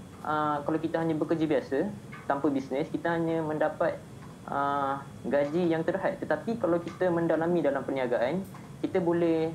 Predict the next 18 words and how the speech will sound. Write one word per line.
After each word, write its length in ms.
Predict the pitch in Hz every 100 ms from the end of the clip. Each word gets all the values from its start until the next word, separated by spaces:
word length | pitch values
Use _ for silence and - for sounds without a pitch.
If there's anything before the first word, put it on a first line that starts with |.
| 156 -
apa 160 | - 131
nama, 180 | 170 208 247 - - - -
ah, 120 | 131
mendapat 440 | 139 147 175 143
keuntungan 540 | - 165 170 175 208 220 196
yang 240 | - 139 151 -
tanpa 240 | 143 156
terhad. 380 | 147 113 113 - - - -
Bergantung 480 | 131 131 147 156 190
kepada 560 | 180 156 147 156 151 -
apa 220 | - -
yang 220 | 151 143 143
kita, 380 | 139 147 147 143 - -
ah, 360 | - 127 127 120
lakukan 420 | 127 135 127 139
terhadap 380 | 135 127 123 -
perniagaan 400 | 131 120 104 127
tersebut, 400 | 123 127 107